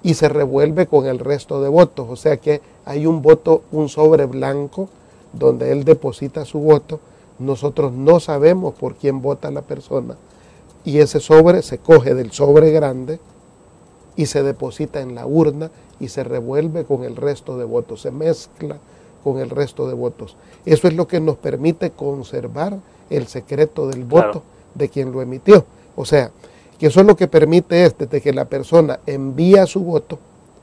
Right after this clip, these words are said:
Speaker 1: eso viene en un sobre grande con sus datos identificatorios, dentro viene un sobre pequeño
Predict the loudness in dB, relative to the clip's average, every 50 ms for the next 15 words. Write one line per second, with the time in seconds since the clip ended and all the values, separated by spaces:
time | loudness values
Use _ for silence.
0 | _ _ _ _ _ -20 -20 -20 -20 -20 -20 -20 -20 _ -20 _ _ 0 0 2
1 | 4 2 4 6 8 8 8 6 4 0 0 -2 0 4 6 8 8 8 8 6
2 | 6 4 4 2 2 0 -4 -4 -2 -2 -2 -2 -4 -6 -8 -4 0 2 2 2
3 | 2 2 2 2 4 4 4 4 4 2 -2 -6 -6 -4 -4 -4 -2 2 6 6
4 | 6 6 6 4 0 -2 -10 _ _ _ _ _ _ _ _ -12 2 8 10 10
5 | 10 8 6 2 2 2 2 2 2 0 0 0 -2 -4 -4 -4 -2 2 4 6
6 | 6 6 6 4 -2 -4 0 0 0 0 -2 -6 -10